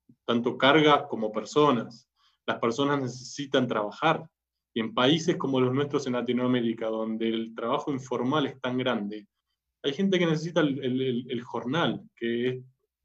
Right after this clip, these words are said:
salir a hacer algún trabajo para poder comer. Entonces, digo que es muy difícil en este momento decir puntualmente para el transporte, tanto de carga de pasajeros, qué se va a modificar. No lo sé.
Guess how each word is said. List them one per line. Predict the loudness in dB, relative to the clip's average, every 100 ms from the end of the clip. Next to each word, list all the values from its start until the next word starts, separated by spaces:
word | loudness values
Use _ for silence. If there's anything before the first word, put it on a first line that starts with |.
| _ _ _ -14
salir | -6 0 0
a |
hacer | 2 2
algún | 2 2 2
trabajo | 2 2 2
para | -2 -2 -2
poder | -2 -2 -2
comer. | -6 -6 -10
Entonces, | -8 -4 0 0 0 -10 -20 -20 -20 -20 _ _
digo | 6 8 8
que | 6 8 8 4 -4 -16 _ _ 0
es | 4
muy | 6
difícil | 6 2 2 2
en |
este | 2 4
momento | 4 4 6
decir | 6 6 4 4 -4 -2
puntualmente | 0 4 4 4 4 2 2
para | 2 2
el | 2
transporte, | 0 -4 -4 0 2 2 4 4 4 2
tanto | -4 0 0
de |
carga | 2 2
de | 2
pasajeros, | 0 0 0 0 0
qué | -2
se | 0
va | 0
a |
modificar. | 0 0 -2 -2 0 -2 -6 _ _ _ _ 0
No |
lo | 2 4
sé. | 2 0 -2